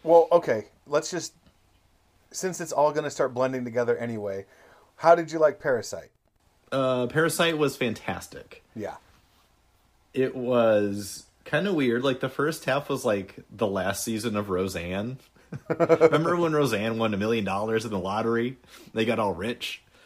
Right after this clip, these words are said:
Speaker 2: Like, some of that was, like, it was cool. I liked the little grift. You know, they had,
Speaker 1: Yeah.
Speaker 2: like, a little grift going on. There was, like, this, like, downtrodden Roseanne family. And, like, that was really cool. Like, a little, little heist.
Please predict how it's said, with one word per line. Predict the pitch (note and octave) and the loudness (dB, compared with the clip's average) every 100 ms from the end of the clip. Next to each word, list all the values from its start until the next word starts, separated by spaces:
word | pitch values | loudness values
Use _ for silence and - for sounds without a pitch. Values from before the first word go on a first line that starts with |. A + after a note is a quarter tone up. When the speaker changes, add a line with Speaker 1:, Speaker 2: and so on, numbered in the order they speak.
| - - - C3+ | -20 -20 -12 0
Speaker 2:
Like, | A#2 G#2+ G2+ - | 0 0 -4 -10
some | - F3+ | -2 2
of | E3+ | 2
that | D3+ D3+ | 2 2
was, | C3 A#2+ - B2 | -2 -2 -6 -2
like, | A#2+ - | -2 -2
it | D3+ | -2
was | F3+ | -2
cool. | - - C4 C4+ A#2+ | -4 -4 0 2 2
I | G2 | 2
liked | B2+ C#3 C#3 | 2 2 2
the | D3 | 2
little | D3 C#3 | 2 0
grift. | A#2 F2+ A#2+ C#3 - - _ _ _ _ _ - | -2 -2 -2 -2 -10 -16 _ _ _ _ _ -10
You | - C#3 | 2 4
know, | C3 B2 C3 | 4 4 4
they | B2+ | 4
had, | C3 | 2
Speaker 1:
Yeah. | |
Speaker 2:
like, | B2+ | 2
a | B2 | 2
little | A#2+ A2+ | 2 2
grift | F#2+ G#2+ - - | 0 -2 -2 0
going | C#3 C3+ C#3 | 2 4 4
on. | C#3 C#3+ D3 | 4 2 2
There | D3 | 2
was, | D3+ | 2
like, | D#3 | 0
this, | D#3 - | -2 -2
like, | C#3+ G#2 | -2 0
downtrodden | A2+ A#2+ A#2+ A#2 A#2+ A2+ | 0 0 2 2 2 2
Roseanne | G#2 G2 G2+ G#2 G2+ G#2 G2+ - | 0 0 -2 -2 -2 -4 -6 -6
family. | A2+ G2+ F#2+ F#2 F2+ F2+ - - - _ _ - | -2 0 0 -2 -2 -4 -8 -20 -20 _ _ -8
And, | A#2 | -4
like, | A2 G2+ | -2 0
that | G3+ | 0
was | F3 | 0
really | E3 C#3+ | 0 -4
cool. | - G3 | -2 -2
Like, | A2 G2 | -2 -2
a | B2+ | 0
little, | B2 G#2 G2 | 0 0 -2
little | B2+ B2+ - | -2 -2 -2
heist. | A2+ F#2+ - - | -6 -6 -10 -12